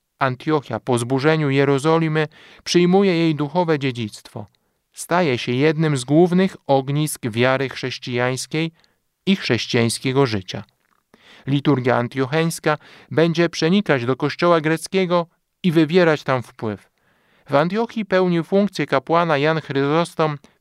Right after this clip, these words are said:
w chwili powołania go na stolicę biskupią kościoła konstantynopolitańskiego.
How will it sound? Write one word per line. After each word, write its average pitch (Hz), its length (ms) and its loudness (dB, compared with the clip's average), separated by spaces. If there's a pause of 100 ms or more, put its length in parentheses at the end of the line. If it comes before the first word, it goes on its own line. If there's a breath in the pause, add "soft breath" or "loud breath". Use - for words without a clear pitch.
w - 60 -14
chwili 190 400 0
powołania 143 640 2
go 139 140 -2
na 135 140 0
stolicę 143 480 -4
biskupią 135 680 -4 (180)
kościoła 123 640 0 (100)
konstantynopolitańskiego. 123 1800 -4